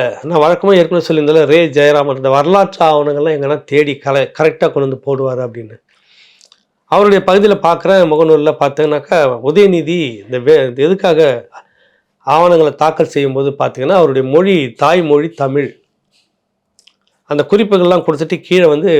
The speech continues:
உதயநிதி கையெழுத்து. எப்படி இருக்கு பாருங்க. அந்த குடும்பம் முழுக்க தாய் வழியில எல்லாமே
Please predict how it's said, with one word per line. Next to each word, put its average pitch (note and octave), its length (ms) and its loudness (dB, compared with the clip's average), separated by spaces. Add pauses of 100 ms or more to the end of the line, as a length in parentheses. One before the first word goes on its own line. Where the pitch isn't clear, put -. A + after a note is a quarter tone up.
உதயநிதி D3 500 -2
கையெழுத்து. C3 540 -4 (1600)
எப்படி F#3+ 220 2
இருக்கு D3+ 200 -2
பாருங்க. A#2 320 -8 (680)
அந்த D3 180 0
குடும்பம் A3 420 2
முழுக்க F#3 280 0 (380)
தாய் F3 240 2
வழியில D#3 260 2
எல்லாமே D3 360 2